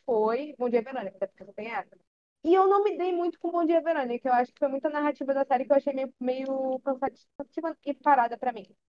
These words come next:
Não que seja ruim, foi uma questão de gosto pessoal. E eu quero muito ver como eles vão fazer Dias Perfeitos, porque,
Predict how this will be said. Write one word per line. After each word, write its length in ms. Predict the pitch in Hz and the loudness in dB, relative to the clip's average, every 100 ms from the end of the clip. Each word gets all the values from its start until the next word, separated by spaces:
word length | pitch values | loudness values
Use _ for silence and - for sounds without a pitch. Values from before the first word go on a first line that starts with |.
| _ _ _ _ _ | _ _ _ _ _
Não 180 | 233 269 | 4 4
que 120 | 311 | 6
seja 160 | 349 339 | 8 10
ruim, 480 | 349 403 359 233 170 _ _ _ _ | 12 10 8 2 -6 _ _ _ _
foi 140 | 214 | 2
uma 140 | 214 226 | 2 2
questão 240 | 254 254 | 0 0
de 80 | 247 | 2
gosto 220 | 254 247 | 4 4
pessoal. 580 | - 269 - 254 170 - _ _ _ _ _ | 4 4 4 2 2 -2 _ _ _ _ _
E 80 | 294 | 0
eu 120 | 339 | 2
quero 240 | 370 349 330 | 4 4 4
muito 220 | 339 381 | 0 -2
ver 120 | 339 | -2
como 100 | 339 | 0
eles 140 | 339 320 | 0 -2
vão 120 | 330 | 0
fazer 300 | 320 294 285 | 2 2 0
Dias 180 | 277 302 | 0 -2
Perfeitos, 360 | 320 302 285 | 0 4 2
porque, 140 | - | 0